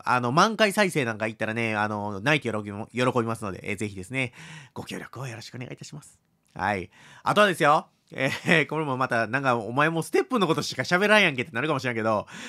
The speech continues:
まあ、昨日も昨日とてね、やっぱりまあ、歩きに行くわけ、わけですよ。大阪なんかもう大雨ですよ。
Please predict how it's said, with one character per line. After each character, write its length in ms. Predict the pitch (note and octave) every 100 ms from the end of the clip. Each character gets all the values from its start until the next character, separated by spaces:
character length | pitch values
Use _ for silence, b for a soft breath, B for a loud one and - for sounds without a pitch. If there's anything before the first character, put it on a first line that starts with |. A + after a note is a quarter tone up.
| B
ま 80 | E3
あ、 20 |
昨 100 | A3+
日 40 |
も 140 | G3+ D3
昨 60 |
日 140 | F#3 D#3+
と 100 | C#3
て 100 | B2
ね、 200 | A2 A#2+ B B
や 80 | C#3
っ 20 |
ぱ 80 | C#3+
り 100 | D3+
ま 160 | B2+ A#2+
あ、 40 |
歩 100 | C3
き 80 | C3
に 80 | D3
行 100 | F3
く 60 |
わ 80 | G#3
け、 160 | G3 D#3+
わ 120 | E3
け 80 | F#3
で 80 | C#3
す 80 | A#2+
よ。 180 | F#2+ -
大 220 | - F3
阪 200 | G3+ A3 G#3+
な 80 |
ん 20 | D3+
か 80 |
も 180 | B2 A2
う 20 | C3+
大 100 | A3
雨 140 | B3 G3
で 80 | C3+
す 80 |
よ。 160 | A#2 F2+